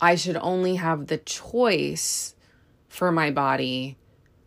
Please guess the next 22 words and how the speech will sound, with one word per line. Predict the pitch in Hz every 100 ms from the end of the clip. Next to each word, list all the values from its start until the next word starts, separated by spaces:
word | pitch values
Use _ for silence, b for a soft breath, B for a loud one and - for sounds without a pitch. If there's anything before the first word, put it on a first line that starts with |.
| -
only | 202 208 196
if | 180
I'm | 165 151
physically | 151 139 147 139
assaulted, | 135 135 127 - - - - _ _ _ _ -
not | 160 156 147 - -
for | 151 143 139 135 131
my | 135 135
future | - - 156
self, | - 254 240 -
not | 139 -
for | -
my | 127 135
mental | 202 220 214
health, | 190 185 175 170 - B B -
not | 156 151 -
for | - 156 151 143 143 139 135 b b b b - _ _ _ - - -
any | 190 180
other | 139 156 147
reason." | 139 156 151 - - 151 - _ _ _ -
And | 180 170
he | 170 175 165 160 160 143